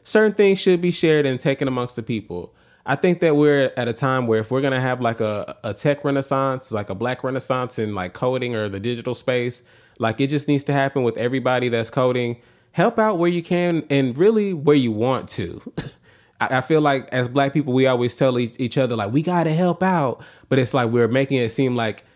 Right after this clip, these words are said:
we have to. And it's like, yeah, we sh-, we really have to and we should, but make it in something that you want to do. Like, you don't get stuck just doing something redundant because then you're gonna r-, hate it down the road. You're gonna resent shit, and it's not gonna help anybody, and it's definitely not gonna help you long term.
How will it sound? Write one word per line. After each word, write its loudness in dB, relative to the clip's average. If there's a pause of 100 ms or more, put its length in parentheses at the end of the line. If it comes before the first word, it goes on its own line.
(140)
we -6
have -4
to. 2 (240)
And 4
it's 2
like, 4
yeah, 4
we 2
sh-, -6
we 2
really 4
have 2
to 2
and 0
we 0
should, 2 (360)
but 2
make 0
it 2
in 0
something 0
that -2
you 0
want -2
to -4
do. -2
Like, -4 (180)
you -2
don't 2
get -2
stuck -2
just -6 (260)
doing 4
something 0
redundant -2
because 0
then 2
you're 2
gonna 2 (380)
r-, -12
hate 2
it 0
down 0
the -2
road. 4
You're -2
gonna 0
resent 0
shit, 0
and 0
it's -2
not 0
gonna 0
help 0
anybody, 0
and 0
it's -4
definitely 0
not -2
gonna -4
help -4
you 0
long -6
term. -8